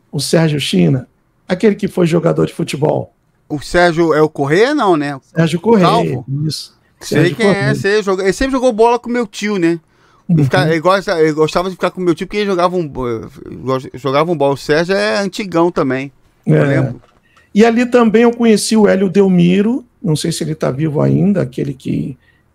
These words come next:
Speaker 1: foi marido da Adriana, que quando tinha reunião no Maracanã, eles abriam, né, tocando o hino nacional,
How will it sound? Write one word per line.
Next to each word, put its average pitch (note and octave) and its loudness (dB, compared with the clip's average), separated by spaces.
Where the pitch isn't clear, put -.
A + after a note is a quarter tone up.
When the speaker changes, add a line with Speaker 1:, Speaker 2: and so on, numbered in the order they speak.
Speaker 1:
foi - -4
marido C#3+ 0
da C#3+ 0
Adriana, C#3+ 2
que D3+ -8
quando D3+ 2
tinha C#3+ -2
reunião D3+ 2
no D3 2
Maracanã, D3 0
eles D3 -4
abriam, D3+ 2
né, D#3+ 0
tocando D#3 0
o D3+ 2
hino D3 2
nacional, D3 0